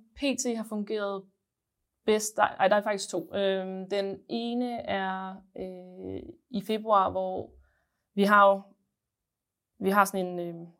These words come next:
en sæsonkalender, som vores følgere rigtig gerne vil have på månedlig basis. Og hvis det, vi ikke deler den, så får vi besked om, hvornår den ligesom kommer i løbet af vores månedlige kalender. Øhm,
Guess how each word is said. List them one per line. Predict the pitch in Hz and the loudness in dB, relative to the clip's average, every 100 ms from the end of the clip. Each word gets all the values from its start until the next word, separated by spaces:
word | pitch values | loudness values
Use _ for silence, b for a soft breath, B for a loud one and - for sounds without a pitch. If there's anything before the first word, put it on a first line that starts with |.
| _ _ - | _ _ -6
en | 185 | -4
sæsonkalender, | 190 190 214 226 226 196 180 | -4 2 4 4 2 0 -2
som | - 180 170 170 | -4 -4 -4 -4
vores | 175 170 - _ | -6 -8 -10 _
følgere | 196 190 190 180 | 0 2 0 -4
rigtig | 170 185 185 185 | -4 -6 -8 -10
gerne | 170 170 | -8 -10
vil | 175 | -12
have | 180 - - | -16 -16 -10
på | 175 | -8
månedlig | 175 170 170 180 175 | -6 -8 -10 -12 -10
basis. | 165 180 190 - - | -10 -12 -16 -14 -4
Og | 185 | -2
hvis | 185 185 | -2 -8
det, | - - | -12 -14
vi | 185 185 | -10 -8
ikke | - 226 - | -6 -6 -4
deler | 220 202 196 | -6 -2 -4
den, | 208 208 _ _ _ _ _ _ _ _ _ | -6 -18 _ _ _ _ _ _ _ _ _
så | - - 185 | -6 2 2
får | 190 | 2
vi | 175 180 175 175 175 | -2 -4 -4 -6 -8
besked | 175 196 | -2 0
om, | 175 170 165 | 2 0 -2
hvornår | 170 175 175 - _ _ _ _ - | -4 -2 -2 -6 _ _ _ _ -4
den | 180 | -2
ligesom | 170 170 | -2 -6
kommer | 170 180 180 170 | -4 -4 -4 -10
i | |
løbet | 175 - - | -10 -12 -10
af | - | -12
vores | - - - 180 | -12 -14 -14 -10
månedlige | 180 175 175 175 175 _ _ _ - | -6 -4 -4 -6 -8 _ _ _ -2
kalender. | 196 180 - - _ _ _ _ _ _ _ _ _ - | 2 2 -2 -14 _ _ _ _ _ _ _ _ _ -2
Øhm, | 196 190 185 180 180 175 175 165 95 | 2 4 2 -2 -2 -4 -6 -8 -10